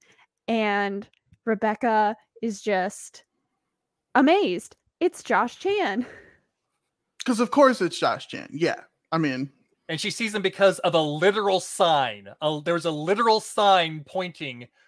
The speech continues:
Speaker 3: to Josh. And here's the thing I was talking about where it's like, "Really? Is this real?" Where, like, the arrow on the sign falls down and points directly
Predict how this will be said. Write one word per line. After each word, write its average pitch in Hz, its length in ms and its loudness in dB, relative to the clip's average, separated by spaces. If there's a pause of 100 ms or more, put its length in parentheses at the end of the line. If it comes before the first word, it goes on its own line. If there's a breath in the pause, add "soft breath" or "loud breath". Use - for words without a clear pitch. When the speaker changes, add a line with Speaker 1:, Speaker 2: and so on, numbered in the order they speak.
(200)
Speaker 3:
to 180 220 -8
Josh. 139 380 -4
And 143 80 -10
here's 196 140 -2
the 196 80 -6
thing 190 120 -6
I 165 40 0
was 151 80 -6
talking 165 100 -6
about 147 200 -2
where 139 200 -2
it's 139 200 -10
like, 127 180 -6 (500)
"Really? 185 600 -4
Is 143 120 -18
this 180 280 -10
real?" 175 520 -6
Where, 139 540 -2
like, 127 240 -10
the 123 400 -14
arrow 156 260 -2
on 147 100 -4
the 143 80 -14
sign 139 400 -6
falls 139 260 -2
down 135 120 -10
and 131 100 -18
points 135 240 -14
directly 127 380 -18